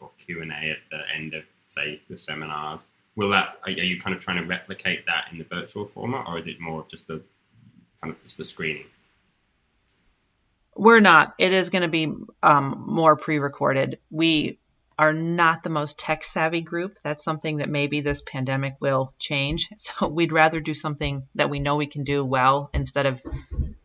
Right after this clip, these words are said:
Speaker 2: stepping a little bit outside our comfort zone and possibly encountering some problems.
Speaker 1: We're all being forced to adapt and learn new things. I'm sure we're gonna come out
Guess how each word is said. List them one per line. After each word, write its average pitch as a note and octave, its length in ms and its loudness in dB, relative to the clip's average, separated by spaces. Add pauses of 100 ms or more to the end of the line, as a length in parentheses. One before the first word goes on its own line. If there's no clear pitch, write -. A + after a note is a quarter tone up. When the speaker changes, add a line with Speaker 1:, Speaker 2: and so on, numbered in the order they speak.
(200)
Speaker 2:
stepping D#3 420 2
a C#3+ 40 -2
little D3 180 2
bit C#3+ 140 2
outside C3+ 300 0
our C3+ 80 0
comfort C3+ 340 -6
zone C3+ 220 -2
and B2+ 100 -2
possibly B2+ 500 4
encountering B2 560 -2
some B2+ 360 -8 (1500)
problems. B2 560 0 (880)
Speaker 1:
We're G2+ 120 -2
all G#2 100 2
being F#2+ 180 4
forced F#2+ 320 -4
to F2+ 100 -4
adapt F#2 360 0
and F2 100 -8
learn F2 240 -2
new F2 140 -4
things. F2 400 -6
I'm E2 100 -14
sure F#2 160 -8
we're F2 220 -8 (100)
gonna E2+ 160 -8
come E2 220 -8
out D#2+ 180 -6